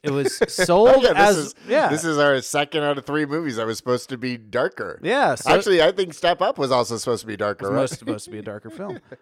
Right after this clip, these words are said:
Speaker 1: Um, it was, it was intentionally supposed to be a black comedy of, like, you're kidnapping this mentally challenged person, and there's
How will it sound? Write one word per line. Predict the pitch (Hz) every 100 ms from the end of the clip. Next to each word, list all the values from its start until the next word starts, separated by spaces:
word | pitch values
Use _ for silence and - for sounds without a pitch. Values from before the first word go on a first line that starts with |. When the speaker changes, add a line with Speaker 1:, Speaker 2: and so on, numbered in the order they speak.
| _ -
Speaker 1:
Um, | 151 151 151 143 131 - _
it | - 175
was, | 175 185 156
it | 180
was | 180 170
intentionally | 160 175 180 180
supposed | 185 165
to | 160
be | 165
a |
black | 127 139 147
comedy | 175 202 147 107
of, | 101 107
like, | 117 117 -
you're | 131 139 135 135
kidnapping | - 156 143 139 147 131
this | 123 120 -
mentally | 123 123 120
challenged | 117 143 196 156 -
person, | 123 117 - 120 120 -
and | 120 113 113 110 110
there's | 107 120 117 110 117